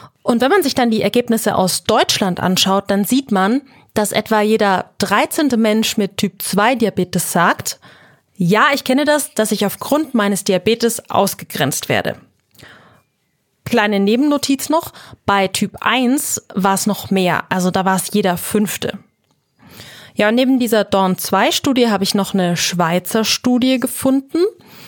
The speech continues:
Da wurden dreitausenddreihundert Menschen befragt mit Typ zwei und mit Typ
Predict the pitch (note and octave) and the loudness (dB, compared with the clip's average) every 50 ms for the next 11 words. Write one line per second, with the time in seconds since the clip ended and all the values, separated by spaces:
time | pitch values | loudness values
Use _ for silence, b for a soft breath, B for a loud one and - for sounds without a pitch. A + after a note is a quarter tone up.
0 | B B B B B B B B B B B A3+ A3 A#3 A#3 G#3 G#3+ A#3+ C4+ D4+ | B B B B B B B B B B B 0 2 2 2 2 2 2 2 2
1 | D4 C#4+ C4+ A#3 - A3+ G3 G3 G#3+ G3 F#3 - - A#3 A#3 A#3+ - A#3+ A3+ - | 2 0 0 0 -2 -2 0 0 0 0 -2 -2 0 0 0 2 2 0 -2 -2
2 | - G#3+ - F#3+ G#3+ A#3+ A3 A3+ G#3+ G3+ F#3+ - F3+ F3+ F#3 G#3 A#3+ A#3 - - | -2 -2 0 0 0 0 0 0 0 0 0 0 0 0 2 2 0 0 0 -2
3 | B3 B3+ C4 - - - G#3+ A3 B3+ D4 - - - - - - - G#3+ A3+ A3+ | 0 0 -2 -2 -2 0 0 2 2 0 -2 -4 -8 -8 -8 -4 -2 0 0 0
4 | A3+ - - G#3+ - - - - - G3 G3+ G#3 A#3 C4 C#4 - - A#3 A3+ - | -2 -4 -6 -8 -8 -8 -8 -4 -2 0 2 2 2 0 0 0 0 -2 0 0
5 | - A3+ A3 - - A3 A3 | -2 -4 -2 -2 -2 -4 -4